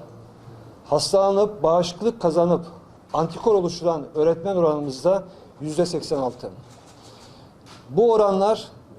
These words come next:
çoğu Avrupa, kıta Avrupa'sındaki ülkelerden çok daha yüksekte. Dolayısıyla şu anda eğitimin yüz yüze devam etmesindeki en büyük avantajımızı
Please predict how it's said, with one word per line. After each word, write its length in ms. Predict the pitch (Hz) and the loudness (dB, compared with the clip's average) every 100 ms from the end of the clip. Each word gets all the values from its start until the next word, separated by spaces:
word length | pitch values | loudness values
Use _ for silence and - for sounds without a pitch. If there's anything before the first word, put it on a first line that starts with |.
| - - | -20 -6
çoğu 460 | - 214 202 151 - - | 2 4 4 0 -4 -2
Avrupa, 540 | 151 175 190 202 190 143 | 2 4 2 2 2 0
kıta 220 | 175 202 | -2 2
Avrupa'sındaki 680 | 208 160 160 160 180 175 180 | 2 2 -2 -2 -6 -6 -4
ülkelerden 720 | 170 170 175 165 160 175 196 175 - - - | -4 -2 0 2 2 0 -4 -12 -20 -20 -20
çok 220 | - 208 - | -6 -4 -2
daha 160 | 160 | -2
yüksekte. 500 | 147 - 127 - 107 - - - - - - - - - | -2 -8 -12 -12 -16 -16 -20 -20 -20 -20 -20 -20 -20 -8
Dolayısıyla 840 | 143 156 185 - 233 214 185 196 - - - - | 0 2 2 0 -2 2 2 0 -4 -20 -20 -18
şu 220 | - 202 | 0 0
anda 460 | 208 185 185 196 - - - | 0 0 0 -2 -8 -20 -10
eğitimin 520 | 165 180 185 196 202 | -4 -4 -4 -8 -6
yüz 200 | 165 175 | -6 -8
yüze 220 | 165 185 | -4 -2
devam 280 | 165 175 180 | 0 0 0
etmesindeki 760 | 170 170 170 175 175 170 170 160 | -6 -8 -10 -6 -6 -6 -10 -6
en 240 | 202 214 175 | -6 -6 -6
büyük 200 | 165 165 | -8 -4
avantajımızı 920 | 160 160 143 131 147 143 135 180 | -2 -2 -6 -10 -8 -10 -6 -6